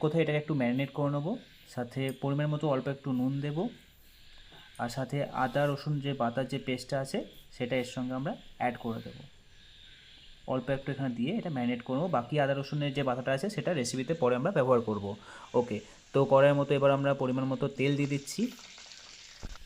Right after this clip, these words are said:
যে চিকেনটা আছে এই চিকেনটা এই তেলের মধ্যে হালকা একটু ফ্রাই করে, হালকা সেদ্ধ করে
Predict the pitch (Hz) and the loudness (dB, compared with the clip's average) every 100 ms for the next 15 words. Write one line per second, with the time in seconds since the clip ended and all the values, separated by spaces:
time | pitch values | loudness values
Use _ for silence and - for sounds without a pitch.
0 | - - - - - - - - - - | -20 -20 -20 -20 -20 -20 -20 -20 -20 -20
1 | - - - - - - - - - - | -20 -20 -20 -20 -20 -20 -20 -16 -12 -8
2 | - - - - - 131 147 - 156 180 | -6 -2 0 0 4 6 8 6 8 6
3 | 185 190 156 - 165 226 - - - - | 8 8 8 6 2 2 -2 -6 -6 -2
4 | 135 139 123 143 147 160 - 139 135 143 | 2 2 4 4 6 6 4 0 2 4
5 | 139 143 143 139 - 180 147 139 147 143 | 4 4 4 2 4 4 4 2 2 2
6 | 151 - 139 139 147 156 196 156 139 143 | 0 4 6 6 6 4 4 2 2 2
7 | - 139 135 151 147 | 4 2 4 4 6